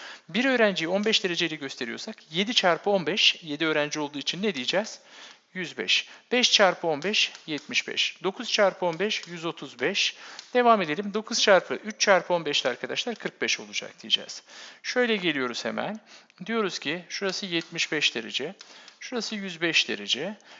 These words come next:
Yüz otuz beşe kırk beşi de şöyle ayıralım arkadaşlar. Şurası yüz otuz beş, şurası kırk beş diyelim.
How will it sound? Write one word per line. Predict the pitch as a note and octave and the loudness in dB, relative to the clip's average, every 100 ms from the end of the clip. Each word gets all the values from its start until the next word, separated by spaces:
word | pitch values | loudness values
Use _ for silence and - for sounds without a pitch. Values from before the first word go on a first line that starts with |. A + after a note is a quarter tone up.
| - B3+ | -16 -8
Yüz | A3+ | -6
otuz | A3+ G#3+ | -6 -4
beşe | G3+ G#3+ | 0 0
kırk | G#3 G3 - | -2 -6 -2
beşi | E3+ F3+ | 0 0
de | |
şöyle | E3+ - G#3 D#3+ | 0 2 4 4
ayıralım | C3+ B2 A#2+ | 2 -2 -4
arkadaşlar. | A2+ - A#2 A2+ - G#3+ | -8 -8 -6 -4 -4 -4
Şurası | - G#3+ - D3+ | -4 -4 -4 -8
yüz | C3 C3 | -10 -10
otuz | A#2 B2 A#2 B2 | -10 -12 -6 -2
beş, | F3 - - - | 2 2 0 -4
şurası | - G#3 E3+ C#3+ | -6 -4 -4 -8
kırk | - C3 - | -10 -10 -4
beş | B2 - F#3 | 0 0 2
diyelim. | F3+ F3+ | 0 0